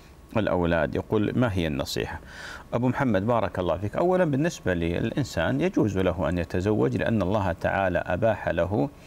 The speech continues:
التعدد، قال الله جل وعلا فانكحوا ما طاب لكم من النساء مثنى وثلاث ورباع. الأمر الثاني، إذا كان الإنسان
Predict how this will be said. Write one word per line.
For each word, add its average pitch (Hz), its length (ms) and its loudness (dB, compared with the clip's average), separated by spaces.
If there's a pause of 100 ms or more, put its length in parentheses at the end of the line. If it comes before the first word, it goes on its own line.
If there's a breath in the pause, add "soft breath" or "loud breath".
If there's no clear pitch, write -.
(260 loud breath)
التعدد، 127 600 -2
قال 107 260 0
الله 92 340 0
جل 85 280 0
وعلا 85 280 4
فانكحوا 104 500 -2
ما 87 160 0
طاب 90 300 0
لكم 90 320 0
من 85 180 0
النساء 85 520 0
مثنى 87 360 -2
وثلاث 101 520 0
ورباع. 87 500 0 (680 loud breath)
الأمر 143 220 0
الثاني، 135 440 2
إذا 110 120 2
كان 131 300 0
الإنسان 101 580 0